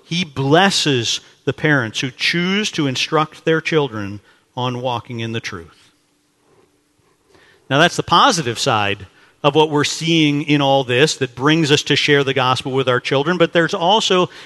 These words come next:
a dangerous truth that the world does not want us to walk this path. And so we must recognize this,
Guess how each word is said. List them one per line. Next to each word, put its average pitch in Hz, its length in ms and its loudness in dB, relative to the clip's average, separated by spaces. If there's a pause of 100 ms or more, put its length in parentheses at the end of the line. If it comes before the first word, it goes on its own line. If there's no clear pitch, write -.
(160)
a 160 120 2
dangerous 151 680 0
truth - 640 -8 (380)
that 156 280 2
the 151 100 4
world 185 480 2
does 165 180 2
not 170 180 2
want 165 280 4
us 175 160 0
to 175 100 0
walk 156 360 0
this 156 200 -2
path. 123 560 -4 (340)
And 170 140 -2
so 165 240 4
we 165 180 0
must 185 260 0
recognize 156 720 0
this, 127 360 0